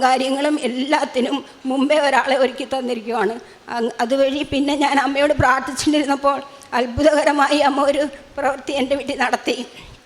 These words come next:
ഞാൻ പല ദിവസവും ഇങ്ങനെ പ്രാർത്ഥിക്കുമ്പോൾ എനിക്ക് മുല്ലപ്പൂവിൻ്റെ മണങ്ങളൊക്കെ ഇങ്ങനെ ഒത്തിരി അനുഭവപ്പെടാറുണ്ട്. അപ്പം ഞാൻ ഇറങ്ങിപ്പോയിട്ട് അടുത്ത വീട്ടിൽ ഈ മുല്ലപ്പൂവിൻ്റെ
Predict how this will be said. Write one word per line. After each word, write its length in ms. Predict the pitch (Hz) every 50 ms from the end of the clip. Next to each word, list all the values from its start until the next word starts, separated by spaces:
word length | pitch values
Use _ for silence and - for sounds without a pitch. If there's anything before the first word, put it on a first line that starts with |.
| - - - - - - - - - 240
ഞാൻ 140 | 247 247 262 277 269 269
പല 140 | 269 262 269 277
ദിവസവും 280 | 285 277 277 - 294 294
ഇങ്ങനെ 180 | 285 277 277 254 247
പ്രാർത്ഥിക്കുമ്പോൾ 680 | 277 - 240 226 - 277 254 - 269 285 269 277 277 269 262 - 403 - - - - - 233
എനിക്ക് 240 | 262 277 254 254 294 294
മുല്ലപ്പൂവിൻ്റെ 560 | 285 277 277 277 277 269 - 294 294 294 311 311 294
മണങ്ങളൊക്കെ 460 | 269 262 254 262 262 285 285 277 311 294 294
ഇങ്ങനെ 180 | 277 277 285 277
ഒത്തിരി 300 | 277 277 - - 320 320 311 285
അനുഭവപ്പെടാറുണ്ട്. 720 | 277 269 269 277 285 269 262 277 262 262 254 247 214 214 220 - - - - - - -
അപ്പം 160 | 240 247 311 320
ഞാൻ 220 | 294 285 294 311 330 320 294
ഇറങ്ങിപ്പോയിട്ട് 600 | 269 285 294 320 320 320 339 - 294 302 302 285 285
അടുത്ത 220 | 269 262 262 - 339 320
വീട്ടിൽ 260 | 302 302 - 294 285 294
ഈ 20 | 285 285
മുല്ലപ്പൂവിൻ്റെ 480 | 254 262 277 285 247 277 302 302 285